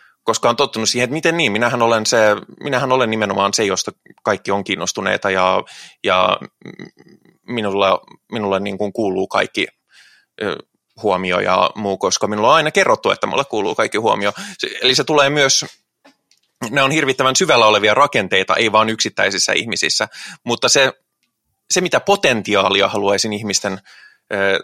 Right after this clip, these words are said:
toteuttavan enemmän, on nimenomaan tietoisuus siitä,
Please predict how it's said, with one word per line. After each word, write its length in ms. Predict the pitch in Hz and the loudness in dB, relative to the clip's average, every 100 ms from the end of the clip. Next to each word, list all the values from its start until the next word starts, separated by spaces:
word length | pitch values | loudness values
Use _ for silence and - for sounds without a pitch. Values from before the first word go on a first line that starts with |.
| _ | _
toteuttavan 540 | 143 131 98 - 92 - | -2 0 0 -2 -6 -4
enemmän, 460 | 107 98 95 101 95 _ _ - | -4 -4 -4 -6 -8 _ _ -6
on 320 | 104 98 92 - | -4 -4 -6 -8
nimenomaan 580 | 104 98 95 95 95 98 - _ | -8 -6 -4 -4 -4 -6 -10 _
tietoisuus 880 | - 185 127 95 92 - - - - | -4 -2 -2 -2 -2 -2 -4 -4 -4
siitä, 360 | 104 101 - | -2 -4 -6